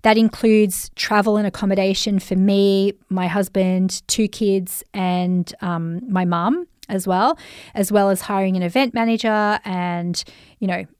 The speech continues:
all the things, A V, uh, in every place,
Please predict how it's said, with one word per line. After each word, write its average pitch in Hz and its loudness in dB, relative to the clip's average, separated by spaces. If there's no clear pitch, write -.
all 240 8
the 214 0
things, 185 -6
A 214 6
V, 196 4
uh, 202 -8
in 202 2
every 190 0
place, 185 -6